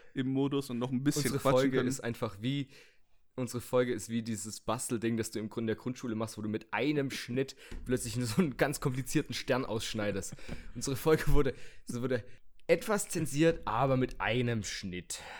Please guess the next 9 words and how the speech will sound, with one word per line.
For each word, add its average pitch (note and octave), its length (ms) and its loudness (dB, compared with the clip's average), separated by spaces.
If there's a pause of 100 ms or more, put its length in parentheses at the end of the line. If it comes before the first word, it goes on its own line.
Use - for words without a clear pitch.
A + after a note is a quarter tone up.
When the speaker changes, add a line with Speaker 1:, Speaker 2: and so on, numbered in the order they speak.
(120)
Speaker 1:
Einen C3 160 -6
ganz C#3+ 320 6
komplizierten - 800 6
Stern. A2+ 440 -8 (880)
Äh, D3 600 -4
dann, E3 340 -2
äh, G#3 360 -2 (220)
ja A3 120 0
doch. - 260 -8